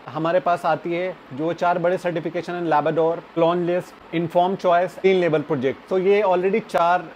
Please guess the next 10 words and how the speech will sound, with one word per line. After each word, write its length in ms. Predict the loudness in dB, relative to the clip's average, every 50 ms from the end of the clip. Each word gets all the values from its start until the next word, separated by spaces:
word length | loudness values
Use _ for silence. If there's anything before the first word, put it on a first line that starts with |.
| -20 -20 -14 -8
international 680 | -6 -4 -2 -2 -2 -2 -2 -4 -4 -4 -2 -2 -2 -2 -2
renowned 380 | -2 -2 0 0 0 0 0 -2
सर्टिफिकेशन 540 | -2 -4 -4 -2 -2 -4 -4 -6 -6 -6 -6
को 80 | -6
क्लियर 320 | -6 -4 -2 0 0 0 0
करके 240 | -2 -6 -6 -6
हमारे 320 | -6 -6 -4 -4 -4 -2 -2
पास 220 | -2 -4 -2 -2
आता 220 | -2 -2 -2 -2 -4
है, 140 | -6 -6